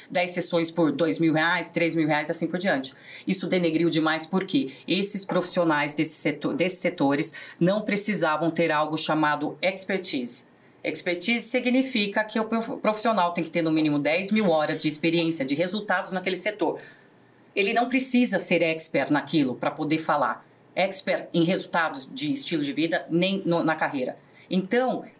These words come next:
era, é, eles eram pouco preparados. E por isso que eles denegriram, porque os institutos, as instituições que vendiam, que comercializavam,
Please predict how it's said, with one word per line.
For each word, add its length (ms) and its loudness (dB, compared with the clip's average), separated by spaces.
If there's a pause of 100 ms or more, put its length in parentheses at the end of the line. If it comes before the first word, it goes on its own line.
era, 440 0 (120)
é, 260 2
eles 200 0
eram 180 0
pouco 340 0
preparados. 720 -2 (160)
E 120 -4
por 200 2
isso 300 2
que 80 -2
eles 220 -2
denegriram, 540 0
porque 420 -2
os 200 2
institutos, 600 -2 (260)
as 300 -2
instituições 800 0
que 100 -4
vendiam, 560 0
que 100 -8
comercializavam, 840 -2